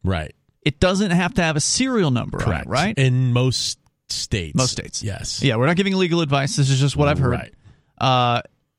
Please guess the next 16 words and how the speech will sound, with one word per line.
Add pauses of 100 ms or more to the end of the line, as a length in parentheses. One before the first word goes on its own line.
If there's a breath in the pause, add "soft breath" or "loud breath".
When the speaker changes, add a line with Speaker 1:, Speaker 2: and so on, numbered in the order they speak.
(500)
Speaker 2:
but
as
far
as
the
A
T
F
is
concerned,
they
can't
do
anything
about
it